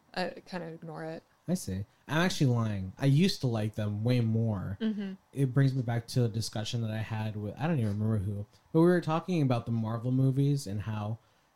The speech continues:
Speaker 2: Marvel has had, like, these plans that were phase one, phase two, phase three,
Speaker 1: Oh,
Speaker 2: phase
Speaker 1: that's,
Speaker 2: four.
Speaker 1: that's what those are?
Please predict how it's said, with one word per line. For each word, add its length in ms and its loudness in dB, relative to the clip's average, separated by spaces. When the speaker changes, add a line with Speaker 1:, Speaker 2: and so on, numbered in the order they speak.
Speaker 2:
Marvel 440 0
has 200 -2
had, 260 -2
like, 240 -6
these 200 -8
plans 840 -4
that 180 -8
were 440 -10
phase 360 -2
one, 680 0
phase 340 -4
two, 460 2
phase 380 -6
three, 360 -2
Speaker 1:
Oh, 100 0
Speaker 2:
phase 80 2
Speaker 1:
that's, 220 -2
Speaker 2:
four. 160 0
Speaker 1:
that's 180 2
what 140 -4
those 160 -4
are? 240 -6